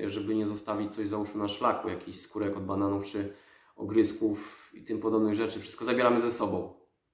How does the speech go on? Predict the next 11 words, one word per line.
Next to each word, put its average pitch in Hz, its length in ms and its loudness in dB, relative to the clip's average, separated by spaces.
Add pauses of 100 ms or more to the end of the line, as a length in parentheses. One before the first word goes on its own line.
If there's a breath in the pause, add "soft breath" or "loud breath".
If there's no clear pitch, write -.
To 113 100 -10
pamiętajcie. 113 600 0 (1040)
E, 110 320 2
nie 117 140 4
bawię 156 220 8
się 151 100 0
na 135 80 4
pewno 131 200 0
w - 20 2
żadne 117 200 4
konserwy, 110 720 0